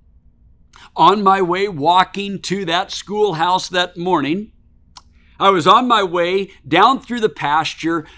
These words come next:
not too far from the corral, and I had to crawl through a barbed wire fence. As I crawled through that barbed wire fence, without even noti-, noticing it initially, I caught my right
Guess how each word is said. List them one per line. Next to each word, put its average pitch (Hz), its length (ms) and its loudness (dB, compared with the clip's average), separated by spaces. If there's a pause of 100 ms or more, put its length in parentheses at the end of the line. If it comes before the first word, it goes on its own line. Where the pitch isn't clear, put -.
not 254 320 0
too 226 140 -4
far 202 320 2
from 202 220 -8
the 190 80 -6
corral, 170 640 0 (140)
and 208 160 -4
I 196 60 0
had 240 300 0
to 311 60 -6
crawl 247 520 0
through 240 320 -10
a 202 40 -2
barbed 180 520 2
wire 175 340 -2
fence. - 760 -12 (840)
As 196 140 2
I 196 140 0
crawled 311 580 2
through 285 240 -4
that 233 300 2
barbed 233 320 4
wire 202 260 2
fence, - 680 -8 (360)
without 240 400 4
even 180 540 -4
noti-, 294 600 0
noticing 214 640 -2
it 156 100 -2
initially, 165 800 -6 (340)
I 160 120 -2
caught 220 420 -2
my 147 140 -2
right 196 440 -4